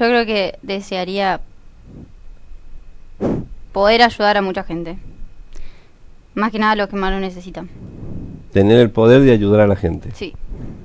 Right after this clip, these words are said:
Speaker 2: Ujú. Tener los medios para ayudar a la gente. Ese sería el deseo que vos pedirías.
Speaker 1: Sí.
Speaker 2: Em, ¿algún libro preferido, Carlos?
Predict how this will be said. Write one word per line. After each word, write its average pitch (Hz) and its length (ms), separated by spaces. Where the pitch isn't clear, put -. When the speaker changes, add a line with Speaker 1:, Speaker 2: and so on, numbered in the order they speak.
Speaker 2:
Ujú. 95 240
Tener 98 280
los 113 180
medios 131 380
para 95 160
ayudar 92 240
a - 20
la 95 120
gente. - 240
Ese - 240
sería 113 240
el 117 80
deseo 113 320
que 101 60
vos 101 160
pedirías. 85 460
Speaker 1:
Sí. - 200
Speaker 2:
Em, 123 1000
¿algún 170 260
libro 175 260
preferido, 165 720
Carlos? 208 320